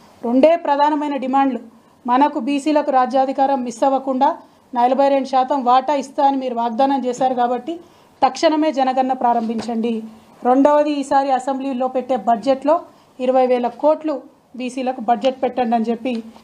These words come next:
మేము డిమాండ్ చేస్తూ ఉన్నాం. అదేవిధంగా ఇంకొక విషయం కూడా తెలంగాణ ప్రజలు దయచేసి గమనించాలి. నిన్న మొన్న కేంద్ర ప్రభుత్వం బడ్జెట్ పెట్టింది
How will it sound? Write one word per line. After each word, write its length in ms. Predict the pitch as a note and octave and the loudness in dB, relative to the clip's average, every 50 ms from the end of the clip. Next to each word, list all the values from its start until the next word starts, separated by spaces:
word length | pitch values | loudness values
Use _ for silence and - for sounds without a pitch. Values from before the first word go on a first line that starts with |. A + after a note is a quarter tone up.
| - - - | -16 -8 -4
మేము 180 | B3 B3+ A#3+ G#3+ | 0 0 0 2
డిమాండ్ 340 | A#3+ A#3+ A#3+ B3 A#3+ A3 | 2 2 2 2 2 2
చేస్తూ 280 | A#3 A3 A3 - - A3 | 0 -2 -2 0 0 0
ఉన్నాం. 340 | G#3 G#3+ G#3+ A3 A3 - - - - - - - - - - | 0 0 -2 -2 -4 -6 -12 -20 -20 -20 -20 -20 -12 2 2
అదేవిధంగా 500 | B3+ C4 D4+ D4+ D#4+ D#4 D#4+ D#4 D#4 D4+ | 4 4 4 2 2 0 -2 -2 -2 -2
ఇంకొక 280 | C#4+ C4+ D4 D4+ - | -2 -2 -4 -2 -2
విషయం 300 | D4 C#4 C4+ - D#4+ D4 | -2 -2 0 -2 0 0
కూడా 220 | C#4+ D4+ D4+ C#4 - - - - - - - - - | 2 2 2 0 0 -2 -14 -20 -20 -20 -20 -10 -6
తెలంగాణ 380 | C#4+ C4+ C#4 C#4+ C#4 C#4+ C#4+ C#4+ | -2 0 0 2 2 2 2 2
ప్రజలు 300 | C#4+ C#4+ C4 B3+ C#4 C#4 | 2 0 0 2 2 0
దయచేసి 440 | - B3 A#3+ A#3 C4+ B3+ B3+ - B3 | 0 -2 -2 -2 -4 -4 -4 -2 -4
గమనించాలి. 520 | A3+ A#3 A#3 A#3 A3 A3 A#3+ A3 G#3 G#3+ - - - - - - - _ - - - B3+ | -2 -2 -2 -2 -2 -4 -4 -6 -6 -8 -14 -20 -20 -20 -20 -20 -20 _ -20 -12 -4 2
నిన్న 360 | C4 C#4 D4 D4 D4+ C#4+ D4 - - _ _ _ _ _ _ _ - | 4 4 6 4 4 2 0 -6 -18 _ _ _ _ _ _ _ -6
మొన్న 280 | B3 C4 C4+ C4+ C4+ C4 - - - - - - - - - | -4 0 2 2 0 0 -2 -14 -20 -20 -18 -18 -18 -14 -4
కేంద్ర 240 | C4+ C#4 C#4 C#4+ D4 | 0 2 2 2 2
ప్రభుత్వం 420 | D4 D4 C#4 B3+ C4 C4 D#4 D4+ C4 | 2 0 0 -2 -2 -2 -2 -2 0
బడ్జెట్ 340 | A#3+ A#3+ G#3+ C4+ B3+ G#3 | 0 0 0 0 0 0
పెట్టింది 320 | A3+ A#3+ A#3 - A#3 A3+ | 0 -6 -6 -6 -10 -10